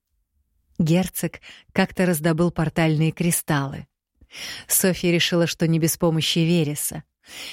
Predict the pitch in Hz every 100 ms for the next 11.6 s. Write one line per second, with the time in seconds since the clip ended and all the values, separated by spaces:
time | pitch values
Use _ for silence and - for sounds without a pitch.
0 | - 180 185 - 180 170 160 196 196 -
1 | 165 156 - 175 165 160 165 160 - 185
2 | 156 151 - 156 143 143 147 _ _ _
3 | _ _ _ - _ _ _ - 190 175
4 | 165 160 165 220 202 156 _ _ _ -
5 | 226 254 185 160 156 165 175 208 226 185
6 | 160 170 165 165 151 185 185 160 151 156
7 | 147 170 214 196 156 - 139 - - -
8 | - 185 180 170 165 156 214 170 151 156
9 | 190 185 165 156 190 202 185 170 160 160
10 | 185 175 - 151 151 151 160 151 151 156
11 | 151 151 160 151 139 -